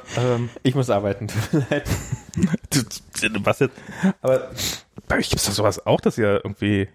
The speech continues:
Speaker 1: mindestens so von zu Hause arbeiten?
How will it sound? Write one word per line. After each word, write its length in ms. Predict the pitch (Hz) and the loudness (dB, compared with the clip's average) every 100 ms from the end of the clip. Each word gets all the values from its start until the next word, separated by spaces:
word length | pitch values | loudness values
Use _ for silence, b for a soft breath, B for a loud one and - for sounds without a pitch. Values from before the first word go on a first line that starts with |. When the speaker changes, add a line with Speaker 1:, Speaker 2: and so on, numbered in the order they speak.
| _ - | _ -2
Speaker 1:
mindestens 1040 | 107 110 101 - 104 101 - - - - _ _ _ _ _ _ _ _ _ _ _ _ | 2 2 0 0 0 0 -4 -12 -12 -14 _ _ _ _ _ _ _ _ _ _ _ _
so 160 | - - | -6 -6
von 200 | - - | -4 -2
zu 160 | - 92 | 0 0
Hause 300 | 92 117 131 | 0 2 2
arbeiten? 560 | 127 135 139 151 151 | 2 2 0 0 0